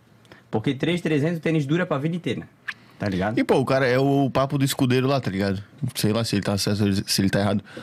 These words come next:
Speaker 2: Mas você vai comprar um bootzão, vou comprar um boot mais sinistro, réplica. Vai pagar trezentos, duzentos conto. Ô, duzentos conto, tu compra um baita original, pô.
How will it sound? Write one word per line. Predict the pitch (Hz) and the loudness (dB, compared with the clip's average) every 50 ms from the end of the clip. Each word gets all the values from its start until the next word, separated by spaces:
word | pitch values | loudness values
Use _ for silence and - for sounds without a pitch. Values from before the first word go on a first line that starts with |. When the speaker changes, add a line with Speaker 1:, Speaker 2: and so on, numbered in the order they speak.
| - - - | -16 -6 0
Speaker 2:
Mas | - 110 120 131 | 0 2 2 2
você | - 127 | 2 2
vai | 135 143 | 0 2
comprar | 151 151 147 151 147 | 2 0 2 2 2
um | 151 156 151 | 2 2 4
bootzão, | 139 139 170 165 - 170 165 151 156 180 170 123 107 | 4 4 2 2 0 0 0 0 0 0 0 0 0
vou | 117 123 | -2 -2
comprar | 117 127 - - 139 | -2 -4 -2 -2 -2
um | 143 | -2
boot | 135 123 143 143 - | 0 -2 -2 -2 -2
mais | 147 139 139 156 160 | -2 0 0 0 0
sinistro, | - - 160 156 151 151 160 165 - - 151 156 | 0 0 2 2 4 2 2 2 0 0 2 2
réplica. | 143 135 120 107 - - - - - - - | 2 2 2 0 -4 -6 -6 -6 -6 -4 -2
Vai | 110 | -2
pagar | 104 113 113 120 120 | -2 0 0 0 0
trezentos, | - 123 120 123 110 85 | 2 2 2 2 2 2
duzentos | 120 117 113 113 131 131 - | 2 2 4 4 2 0 0
conto. | - 131 113 107 - - - - - - - - - - - - - | -2 0 0 0 -2 -4 -10 -20 -20 -20 -20 -20 -20 -20 -20 -10 -4
Ô, | - 440 | -2 0
duzentos | 349 139 104 95 92 110 131 127 - | 2 2 2 4 4 2 2 0 -2
conto, | - - 117 123 - | -2 -2 -2 -2 -2
tu | 127 - - | -2 -4 -2
compra | - 120 120 120 123 | 0 0 0 2 0
um | 131 135 139 135 | 2 2 2 4
baita | 107 101 104 131 139 - | 4 4 2 2 2 0
original, | 120 110 107 104 104 95 98 113 | 2 2 2 2 2 0 0 -2
pô. | - | -4